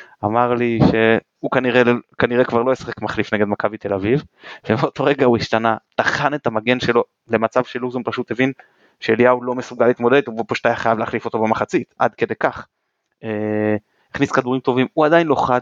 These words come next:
בעיקר בכל מה שקשור מול השער, אבל הוא הזיז כדור, הוא גרם להגנה לקרוס אליו, זה באמת היה נראה הרבה יותר וילד זכות שאנחנו, אה, מכירים, וזה, אז יצאתי מהמשחק בהרגשה של, אוקיי,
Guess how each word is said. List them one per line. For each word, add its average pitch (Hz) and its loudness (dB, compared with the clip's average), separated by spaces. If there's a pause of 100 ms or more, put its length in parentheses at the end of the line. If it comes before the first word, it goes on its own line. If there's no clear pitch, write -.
בעיקר 113 -2
בכל 120 -4
מה 120 -2
שקשור - -6
מול 110 -2
השער, 135 0 (520)
אבל 117 0 (120)
הוא 127 -8
הזיז 120 -4
כדור, 104 -2
הוא 117 -6
גרם 123 2
להגנה 123 0
לקרוס 110 -6
אליו, 101 2 (440)
זה 113 0
באמת 123 2
היה 113 2
נראה 117 0 (260)
הרבה 104 -2
יותר 135 4 (200)
וילד 143 4
זכות - -4
שאנחנו, 110 0
אה, 107 2
מכירים, 107 -2 (640)
וזה, 113 -2
אז 117 -4
יצאתי 135 -2
מהמשחק 123 -6
בהרגשה 117 -2
של, 127 2 (100)
אוקיי, 127 2